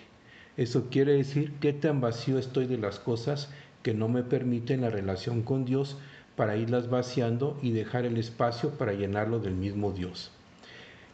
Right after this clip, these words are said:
Y entonces el hombre que experimenta el silencio puede entrar y captar algo del mismo misterio divino, y vamos entendiendo algunas cosas conforme voy teniendo una relación más íntima con Dios, o sea,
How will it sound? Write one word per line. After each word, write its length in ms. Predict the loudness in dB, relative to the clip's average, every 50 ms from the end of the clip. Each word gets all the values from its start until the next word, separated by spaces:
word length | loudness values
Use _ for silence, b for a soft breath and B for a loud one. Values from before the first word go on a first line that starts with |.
| 0
Y 60 | 2 2
entonces 760 | 2 2 4 4 4 4 4 4 2 2 2 2 0 -4 -2 0
el 200 | 2 2 4 4
hombre 320 | 2 2 2 2 2 0 2
que 100 | 0 0
experimenta 640 | 0 2 0 0 0 2 0 2 0 0 0 0 0
el 80 | 0
silencio 600 | 2 0 0 2 2 2 2 2 2 0 0 0 0 B B B B B B 0
puede 220 | 2 4 4 4
entrar 460 | 4 2 0 2 2 4 4 4 2
y 60 | 0 0
captar 460 | 0 0 0 0 2 2 2 2 4
algo 300 | 2 0 2 0 0 0
del 140 | 0 0 0
mismo 460 | 0 0 0 0 0 0 -2 -2 -4 -2
misterio 520 | -2 0 -2 -2 -2 0 0 0 2 0 0
divino, 480 | 0 0 0 2 2 2 2 2 -2 -2 -6 B B B B B B B B B
y 120 | 0 0 2
vamos 380 | 4 2 2 2 0 0 0
entendiendo 640 | 0 0 2 0 0 0 2 2 2 2 2 2 0
algunas 420 | 0 0 0 0 0 0 -2 -4
cosas 440 | -2 -2 -2 0 0 -2 -2 -2 -2
conforme 520 | -2 -2 -2 -2 0 -2 0 0 0 -2
voy 220 | -2 0 0 -2 -2
teniendo 500 | 0 -2 -2 0 0 0 -2 0 0 0
una 180 | 0 0 0
relación 500 | 0 0 0 -2 -4 -2 -2 -2 0 0 0
más 240 | 0 -2 -2 -2
íntima 400 | -2 -2 0 0 0 0 0 0
con 300 | -2 -2 -2 -2 -2 0
Dios, 300 | 0 0 0 0 -2 -4 -4
o 80 | -4 -4
sea, 320 | -2 0 -2 -2 -2 B